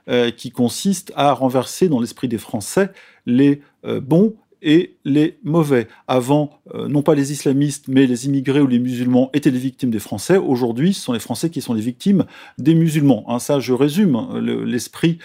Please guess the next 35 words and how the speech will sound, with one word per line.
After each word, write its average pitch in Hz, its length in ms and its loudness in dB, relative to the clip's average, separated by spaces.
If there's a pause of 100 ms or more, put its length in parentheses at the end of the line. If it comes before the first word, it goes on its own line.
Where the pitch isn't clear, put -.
(240)
euh, 110 540 -2
Zemmour-Valls. 117 920 -2 (200)
Là 113 120 -4
aussi, 156 180 -6
c'est 135 140 -4
le, 113 240 -4
c'est 117 120 -8
le 117 60 2
même 127 160 2
axe. - 340 -10 (380)
Donc, 214 220 2
il 170 40 0
n'y 165 60 6
a 160 40 4
plus 208 200 0
ni 185 100 2
socialiste, 156 840 0
euh, 123 220 4
ni 143 220 0
droite, 139 500 2
ni 127 220 -2
gauche, 170 300 2
et - 80 -14
cetera, 127 400 -2
mais 151 200 0
il 165 80 -2
y 123 80 0
a 110 40 -2
bien 127 280 -2 (420)
un, 107 400 0 (220)
une 131 100 -2
fracture 156 680 -2
créée 139 500 0
à 151 140 -2
dessein, 135 520 -4